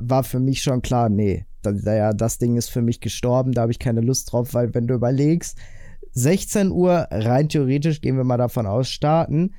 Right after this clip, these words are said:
Das heißt, ich muss um fünfzehn Uhr hier losfahren. Das heißt, ich muss spätestens um vierzehn Uhr dreißig anfangen, mich fertig zu machen.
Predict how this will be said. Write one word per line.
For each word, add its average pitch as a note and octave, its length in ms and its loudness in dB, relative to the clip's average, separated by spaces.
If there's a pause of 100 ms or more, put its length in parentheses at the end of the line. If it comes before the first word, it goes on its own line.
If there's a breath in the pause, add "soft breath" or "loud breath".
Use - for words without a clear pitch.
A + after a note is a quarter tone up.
(160 soft breath)
Das - 160 -4
heißt, D3+ 240 0
ich C#3 80 -2
muss D3+ 220 0
um C#3+ 100 0
fünfzehn G#3+ 640 -2
Uhr F#3 100 4
hier F3 140 2
losfahren. E3+ 580 2
Das C#3+ 140 0
heißt, D#3 180 0
ich D#3+ 60 2
muss E3 160 0
spätestens F3+ 460 0
um E3 120 2
vierzehn A3 720 0
Uhr G3+ 80 2
dreißig G3+ 520 0
anfangen, F#3+ 380 0
mich F3+ 160 0
fertig F#3+ 380 0
zu D3+ 100 0
machen. D3+ 300 2